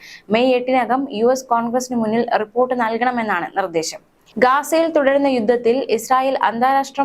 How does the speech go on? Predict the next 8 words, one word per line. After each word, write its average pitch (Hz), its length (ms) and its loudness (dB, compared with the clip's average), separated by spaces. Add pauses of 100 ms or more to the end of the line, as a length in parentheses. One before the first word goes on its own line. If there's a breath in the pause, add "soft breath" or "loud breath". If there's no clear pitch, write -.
മാനുഷിക 240 420 -2
നിയമങ്ങൾ 233 420 0
ലംഘിച്ചതായി 214 580 0 (440 loud breath)
Democracy, 247 540 2 (160)
Human 233 280 2 (100)
Rights 214 320 -2
and 220 160 -2
Labor, 196 260 0